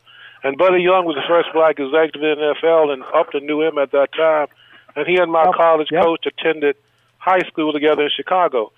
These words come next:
Speaker 1: So Buddy went to New York, nineteen sixty-six, first black executive. He figured the league was a little racist 'cause he knew who they were,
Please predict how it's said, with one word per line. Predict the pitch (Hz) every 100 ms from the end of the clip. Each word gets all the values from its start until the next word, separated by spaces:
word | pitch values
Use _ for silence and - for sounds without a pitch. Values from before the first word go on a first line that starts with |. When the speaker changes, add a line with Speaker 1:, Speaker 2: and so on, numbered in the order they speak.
| _ _ _ -
Speaker 1:
So | 160
Buddy | 180 220 208
went | 190 180
to |
New | 170 180
York, | 175 170 165 151
nineteen | 160 170 170 156
sixty-six, | 165 160 - 165 - -
first | 165 -
black | 160 151 143
executive. | 127 180 160 120 98 _ _ -
He | 202 220
figured | 202 190 175
the | 165
league | 175 190 185
was | 165 160 151 -
a | -
little | 185 175
racist | 147 143 - -
'cause | - 165
he | 208
knew | 180 139
who | 131
they | 123
were, | 113 113